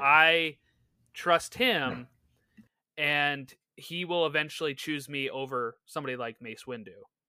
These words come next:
Speaker 1: because Mace can't stand the kid," right? <laughs> So, like, it paid off, uh, for a good old Sheev, uh, Palpatine after this. Um, okay, so Padme,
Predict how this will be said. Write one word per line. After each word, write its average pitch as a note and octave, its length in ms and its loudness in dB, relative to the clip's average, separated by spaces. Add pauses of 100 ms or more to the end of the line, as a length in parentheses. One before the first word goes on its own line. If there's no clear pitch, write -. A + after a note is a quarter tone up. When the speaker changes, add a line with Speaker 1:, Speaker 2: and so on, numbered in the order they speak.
Speaker 1:
because B2 440 -12
Mace C3+ 420 -6
can't A#2 280 -10
stand A2 300 -8
the G2 40 -18
kid," - 320 -20 (160)
right? C3 220 -2
<laughs> D#3 60 -10
So, G#3 180 4
like, E3 180 4 (260)
it E3 160 0
paid A3+ 240 8
off, A#2 380 0 (720)
uh, C3 200 -4
for A#2+ 420 0 (480)
a D3 80 -4
good D3 180 0
old B2+ 220 2
Sheev, A#2 600 -6
uh, A2+ 260 -4
Palpatine A2+ 720 -6
after G#2+ 560 -8 (560)
this. A2+ 220 -4 (1600)
Um, D3+ 380 4 (220)
okay, A3 260 8
so G#3+ 300 2 (240)
Padme, F4 760 6